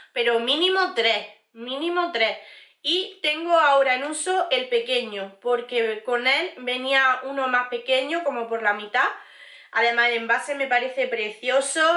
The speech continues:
el aroma es que huele a melón, que alucina. Y creo que,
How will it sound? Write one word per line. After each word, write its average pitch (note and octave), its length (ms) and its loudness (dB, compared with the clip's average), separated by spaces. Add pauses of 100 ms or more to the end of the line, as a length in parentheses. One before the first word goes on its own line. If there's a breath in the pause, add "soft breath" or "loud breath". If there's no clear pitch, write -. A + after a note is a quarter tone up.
(100)
el A#3 140 0
aroma A#3 560 2 (140)
es A#3+ 120 -10
que C#4 180 -4
huele A#3+ 240 0
a G#3+ 80 2
melón, C4 420 -4 (220)
que A#3 100 -6
alucina. G#3 720 -6 (560 loud breath)
Y A#3 140 -18
creo A#3 200 2
que, C#4+ 400 -2